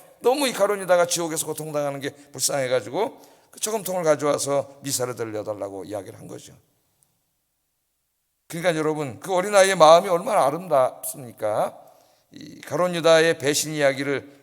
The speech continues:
대하는 오늘 아침에 이 이야기는 우리에게 많은 것을,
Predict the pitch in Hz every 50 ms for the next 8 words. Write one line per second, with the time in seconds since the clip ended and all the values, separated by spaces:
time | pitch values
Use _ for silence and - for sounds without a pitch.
0 | _ _ - 120 131 135 131 117 117 117 135 175 214 240 220 _ _ - 143 143
1 | 127 117 110 - - 120 110 117 120 127 110 92 - _ _ _ _ _ _ _
2 | _ _ - 151 175 170 160 156 156 147 143 135 139 165 180 160 120 113 123 143
3 | 151 147 143 120 110 113 160 214 220 202 170 - 180 208 240